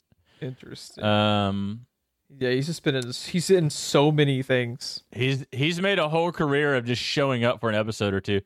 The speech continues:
Speaker 2: He's in four episodes of Superstore.
Speaker 1: Uh, he
Speaker 2: I
Speaker 1: was in an episode of Constantine.
Speaker 2: Was he really? Oh,
Speaker 1: Yeah,
Speaker 2: yeah,
Speaker 1: an
Speaker 2: I
Speaker 1: episode of
Speaker 2: see
Speaker 1: Brooklyn
Speaker 2: it.
Speaker 1: Nine-Nine. Yeah, he, he's been in basically everything.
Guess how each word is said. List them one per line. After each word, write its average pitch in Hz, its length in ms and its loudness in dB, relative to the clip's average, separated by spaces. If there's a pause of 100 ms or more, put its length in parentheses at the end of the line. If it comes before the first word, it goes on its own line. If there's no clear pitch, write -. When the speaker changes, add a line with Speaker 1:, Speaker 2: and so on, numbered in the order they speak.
(300)
Speaker 2:
He's 202 160 4
in 269 140 2
four 226 300 4
episodes 196 460 0
of 135 60 -2
Superstore. 104 760 -6 (840)
Speaker 1:
Uh, 139 120 0
he 139 80 4
Speaker 2:
I 151 40 4
Speaker 1:
was 156 140 0
in 165 80 2
an 147 60 2
episode 156 300 0
of - 100 -8
Constantine. 127 760 -2 (580)
Speaker 2:
Was 139 160 0
he 180 80 0
really? 127 460 0 (280)
Oh, 127 120 0
Speaker 1:
Yeah, 147 100 0
Speaker 2:
yeah, 160 120 0
Speaker 1:
an 190 80 2
Speaker 2:
I 170 40 2
Speaker 1:
episode 147 240 -2
of 143 60 2
Speaker 2:
see 160 40 0
Speaker 1:
Brooklyn 165 280 -2
Speaker 2:
it. - 20 -10
Speaker 1:
Nine-Nine. 139 640 -4
Yeah, 143 100 -2
he, 147 160 0
he's 160 220 -2
been 294 240 2
in 190 180 2 (240)
basically 208 640 2
everything. 131 680 -2